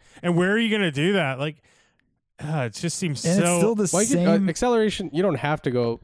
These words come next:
Speaker 3: Yeah, you could even, you could do a sixty run instantly, right?
Speaker 2: Model
Speaker 3: So you
Speaker 2: S
Speaker 3: can do that type of shit.
Speaker 2: is nine years old. It's the same looking car, really. I mean, it's been
Speaker 1: Yeah.
Speaker 2: facelifted, but we're still looking at the same Model S that they're offering.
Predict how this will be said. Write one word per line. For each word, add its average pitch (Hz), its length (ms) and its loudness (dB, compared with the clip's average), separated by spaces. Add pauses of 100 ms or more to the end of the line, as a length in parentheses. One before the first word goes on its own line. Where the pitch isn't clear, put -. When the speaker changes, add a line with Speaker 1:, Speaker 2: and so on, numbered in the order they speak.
Speaker 3:
Yeah, 113 160 -6
you 131 140 -8
could 139 140 -10 (180)
even, 139 260 -4
you 147 80 0
could 160 100 -2
do 139 180 2
a 107 60 0
sixty - 360 -6
run 104 180 -2 (760)
instantly, 101 480 -2
right? 107 180 0
Speaker 2:
Model - 240 2
Speaker 3:
So - 60 2
you 139 60 2
Speaker 2:
S 151 100 0
Speaker 3:
can 113 60 -4
do 113 100 0
that 110 160 -2
type 107 180 -6
of 107 60 -10
shit. 151 100 -4
Speaker 2:
is 117 100 -4
nine 123 300 -2
years 123 220 -4
old. 113 280 -4
It's - 180 -14
the 117 100 -12
same 123 520 -4
looking 113 360 -4
car, 101 320 -2
really. 95 420 -10 (160)
I 117 80 -6
mean, 117 100 0
it's 110 120 -4
been 117 160 -6
Speaker 1:
Yeah. - 80 -6
Speaker 2:
facelifted, 104 500 -4
but 107 140 -6
we're 107 80 -4
still - 200 -4
looking 123 200 -2
at 107 80 -4
the 107 60 -6
same 127 420 -4
Model 110 320 -2
S 101 240 -8
that 110 100 -10
they're 101 160 -4
offering. 98 520 -8